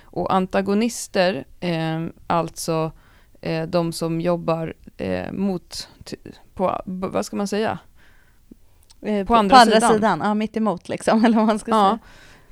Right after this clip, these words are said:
Speaker 1: Eh, till, eh, de här mus-, den här muskelgruppen är hamstringsmuskulaturen, som vi kommer att göra ett kort avsnitt om nästa vecka. Och sen så i vardagliga sammanhang är gluteus maximus en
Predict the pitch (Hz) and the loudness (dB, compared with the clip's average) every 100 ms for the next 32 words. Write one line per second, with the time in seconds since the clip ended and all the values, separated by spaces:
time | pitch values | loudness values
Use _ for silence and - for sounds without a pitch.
0 | - - 196 202 196 185 175 175 170 185 | -14 -6 -4 2 2 4 2 2 0 -2
1 | 175 170 170 165 - 180 170 165 170 165 | 0 0 -2 -4 -6 -4 -2 -4 -6 -6
2 | 165 165 160 165 160 175 175 170 165 165 | -6 -6 -2 0 0 -2 -4 -6 -6 -6
3 | - - 175 165 165 - 170 214 226 151 | -8 -10 -8 -6 -6 -6 -4 0 0 0
4 | - 185 180 165 160 160 165 165 160 156 | -6 -4 -4 -4 -4 -4 -6 -6 -4 -6
5 | 156 - 156 - 165 160 - 175 175 165 | -6 -8 -10 -8 -6 -6 -8 -8 -8 -8
6 | 165 - 95 160 190 220 294 247 - - | -10 -8 -6 -4 -4 -4 -2 -4 -4 -10
7 | - - - 196 190 208 190 185 185 180 | -10 -20 -4 -2 0 0 0 -2 -4 -2
8 | 185 180 202 180 175 180 202 190 185 185 | -2 2 4 6 4 2 2 2 0 -2
9 | 190 160 156 156 165 165 170 165 160 165 | -2 -2 -4 -4 -6 -6 -6 -6 -6 -6
10 | 165 185 170 165 160 | -6 -6 -6 -4 -6